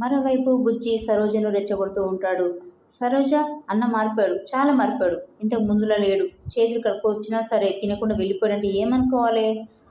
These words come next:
అసలు నువ్వు తీసుకొచ్చింది ఎప్పుడైనా తినకుండా ఉన్నాడా? సరోజ ఏం తీసుకొచ్చింది, సరోజ ఏం చేసింది, సరోజ, సరోజ అని ఎప్పుడూ అంటుండేవాడు. అలాంటిది ఇప్పుడు మేడం ఏం చెప్తే దానికే తలాడిస్తున్నాడు. ఇలా అయితే కష్టమే సరోజ,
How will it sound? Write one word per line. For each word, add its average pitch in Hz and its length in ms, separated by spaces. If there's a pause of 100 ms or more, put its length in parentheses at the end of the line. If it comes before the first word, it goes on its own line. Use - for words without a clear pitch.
(140)
అసలు 226 340
నువ్వు 220 240
తీసుకొచ్చింది 247 680
ఎప్పుడైనా 247 400
తినకుండా 247 460
ఉన్నాడా? 262 480 (360)
సరోజ 220 260
ఏం 202 260
తీసుకొచ్చింది, 190 560
సరోజ 214 340
ఏం 202 360
చేసింది, 190 400
సరోజ, 262 340
సరోజ 240 380
అని 220 160
ఎప్పుడూ 220 340
అంటుండేవాడు. 185 680 (960)
అలాంటిది 277 600 (180)
ఇప్పుడు 233 240
మేడం 269 240
ఏం 269 240
చెప్తే 262 280
దానికే 226 420
తలాడిస్తున్నాడు. 196 920 (220)
ఇలా 294 120
అయితే 285 180
కష్టమే 277 420
సరోజ, 226 340